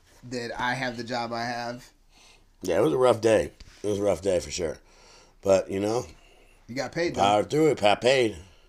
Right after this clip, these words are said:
Speaker 2: Get paid, get paid. That's what you gotta do. That's what you mean. That's really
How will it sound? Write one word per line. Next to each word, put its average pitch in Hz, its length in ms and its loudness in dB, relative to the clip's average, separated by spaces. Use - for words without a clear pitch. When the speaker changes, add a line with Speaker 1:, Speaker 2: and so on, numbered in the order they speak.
Speaker 2:
Get 104 180 0
paid, 113 240 2
get 110 200 0
paid. 107 240 4
That's 92 180 -2
what 95 80 -8
you 101 80 0
gotta 104 160 2
do. 98 200 -2
That's 85 160 -14
what 95 180 -10
you 95 60 -8
mean. 92 160 -4
That's - 420 -6
really 98 380 0